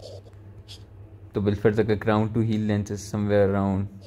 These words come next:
sixteen centimeter, तो age in weeks will probably ar-, be around four weeks के around होगी।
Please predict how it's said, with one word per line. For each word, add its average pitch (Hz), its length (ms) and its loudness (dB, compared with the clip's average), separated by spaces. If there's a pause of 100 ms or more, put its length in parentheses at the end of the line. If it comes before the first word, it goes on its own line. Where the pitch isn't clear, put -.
(760)
sixteen 117 400 2
centimeter, 107 500 2 (500)
तो - 60 -4
age 117 340 4
in 120 140 6
weeks 113 300 0
will 104 200 -2
probably 104 460 6
ar-, 98 240 -4
be 101 160 4
around 98 200 0 (140)
four 101 200 4
weeks 98 260 -2
के 104 120 0
around 95 380 2
होगी। 98 260 -2